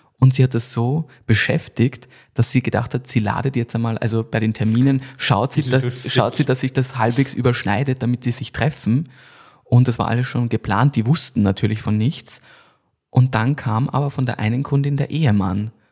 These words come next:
Speaker 1: und nicht sie. Und das ist auch noch nie passiert, auch nie danach. Und hat die, seine Frau dann
Speaker 2: Wie arg.
Speaker 1: entschuldigt und dass er den Termin statt ihr wahrnimmt. Also haben sie sich wieder nicht getroffen, obwohl sie es so inszeniert gehabt hat.
Speaker 2: <laughs>
Speaker 1: Also es war schon irgendwie interessant.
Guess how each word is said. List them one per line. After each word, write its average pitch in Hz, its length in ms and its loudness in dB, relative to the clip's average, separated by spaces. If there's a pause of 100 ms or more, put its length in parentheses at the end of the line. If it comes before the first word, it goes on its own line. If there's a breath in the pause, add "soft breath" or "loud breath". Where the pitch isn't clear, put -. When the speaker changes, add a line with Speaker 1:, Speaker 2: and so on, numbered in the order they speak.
(140)
Speaker 1:
und 117 140 6
nicht 123 260 4
sie. 139 220 0
Und 110 80 4
das 107 100 0
ist 113 140 -4
auch 123 160 0
noch 113 160 -2
nie 123 180 2
passiert, 135 400 0
auch 117 100 -2
nie 123 120 2
danach. 107 400 -2 (280 loud breath)
Und 123 140 4
hat 120 160 2
die, 117 240 -2
seine 113 240 2
Frau 107 240 0
dann 123 120 2
Speaker 2:
Wie - 20 -2
arg. 135 60 2
Speaker 1:
entschuldigt 135 680 2 (300 loud breath)
und 131 240 4
dass 123 100 2
er 123 160 0
den 113 160 2
Termin 110 320 2
statt - 240 -4
ihr 107 160 2
wahrnimmt. 107 360 0
Also 120 140 2
haben 123 120 0
sie 131 100 0
sich 127 220 -2
wieder 139 200 6
nicht 107 200 -2
getroffen, - 540 -2 (280 loud breath)
obwohl 120 440 2
sie 170 140 -4
es - 140 -2
so 143 160 -2
inszeniert 143 800 2
gehabt - 320 0
hat. 113 200 -4 (140)
Speaker 2:
<laughs> 131 160 -2
Speaker 1:
Also 113 180 2
es 113 120 2
war - 120 4
schon 156 140 0
irgendwie 147 240 2
interessant. 131 680 0